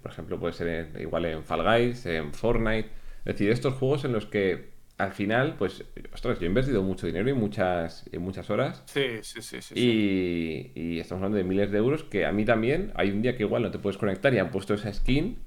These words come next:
Speaker 1: y no la puedes comprar nunca más, ¿sabes? Y oye, si alguien me la
Speaker 2: Claro.
Speaker 1: está vendiendo, la compró a treinta y me la está vendiendo a treinta y cinco, pues la quiero comprar. Al igual que soy una skin que me compré, pues, porque ese día me calenté y ahora ya he jugado y me he cansado de ella y la compré por cincuenta y la puedo vender por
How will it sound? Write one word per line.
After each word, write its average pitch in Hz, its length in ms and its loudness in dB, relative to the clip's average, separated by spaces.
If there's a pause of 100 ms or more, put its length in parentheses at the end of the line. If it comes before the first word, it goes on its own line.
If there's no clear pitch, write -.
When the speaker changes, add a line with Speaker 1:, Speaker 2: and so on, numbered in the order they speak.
Speaker 1:
y 104 80 0
no 123 100 2
la 160 80 2
puedes 107 160 4
comprar 92 320 0
nunca 90 220 0
más, 143 320 0
¿sabes? 147 280 -2 (440)
Y 101 80 0
oye, 120 140 6
si - 120 -2
alguien 104 220 2
me 110 40 2
la 110 100 4
Speaker 2:
Claro. 104 60 0
Speaker 1:
está 113 100 2
vendiendo, 110 360 2
la 82 100 -2
compró 82 220 -2
a 85 60 -2
treinta 113 260 0
y - 20 0
me 80 80 -2
la 80 60 -6
está 90 120 -4
vendiendo 90 340 0
a 87 80 0
treinta 92 240 0
y 95 40 2
cinco, 120 480 -2 (380)
pues - 140 -6
la 76 80 -10
quiero 107 200 0
comprar. 117 340 2
Al 90 100 0
igual 87 180 -2
que 95 80 -6
soy 98 160 -4
una 98 160 0
skin 110 180 -2
que 92 80 -2
me 82 140 -2
compré, 87 380 0
pues, 95 180 -2 (180)
porque 92 200 -6
ese 95 160 -2
día 95 120 2
me 92 120 0
calenté 95 720 0
y 87 400 2
ahora 95 240 2
ya 95 80 2
he 92 40 -2
jugado 107 280 0
y 92 40 0
me 85 100 0
he - 20 -6
cansado 90 320 0
de 98 100 2
ella 104 240 2
y 82 60 -2
la 76 100 -6
compré 82 240 -2
por 87 180 -4
cincuenta 95 360 0
y 87 40 2
la 85 80 0
puedo 85 140 -2
vender 85 240 -2
por 85 400 0